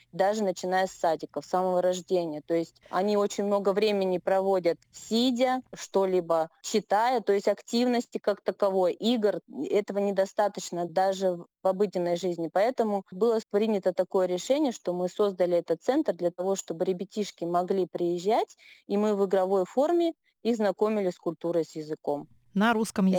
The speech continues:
Speaker 2: языке.
Speaker 1: поэтому на русском, ан-, да,
Speaker 2: Мгм.
Speaker 1: но у нас особенность такая, что мы объясняем детям, мы знакомим их, мы их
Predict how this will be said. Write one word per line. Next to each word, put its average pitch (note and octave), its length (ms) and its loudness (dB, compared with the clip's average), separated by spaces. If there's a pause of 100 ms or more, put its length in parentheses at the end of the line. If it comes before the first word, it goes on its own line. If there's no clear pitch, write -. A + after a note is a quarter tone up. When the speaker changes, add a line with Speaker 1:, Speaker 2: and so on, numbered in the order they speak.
(120)
Speaker 2:
языке. B3 80 -2
Speaker 1:
поэтому A3 360 0 (320)
на G3 140 0
русском, G3+ 340 -2
ан-, F3+ 180 -8 (240)
да, F3+ 360 2
Speaker 2:
Мгм. F#3+ 100 -2
Speaker 1:
но G#3 240 0 (220)
у G3+ 100 -2
нас A3+ 300 0
особенность G#3+ 520 -2
такая, C#4 440 0
что F#3+ 460 0 (100)
мы C4 400 0 (160)
объясняем G3+ 640 0
детям, F#3+ 560 -2 (220)
мы G3 260 -2
знакомим G#3 480 0
их, F3+ 100 -4
мы F#3+ 280 -4
их - 100 -12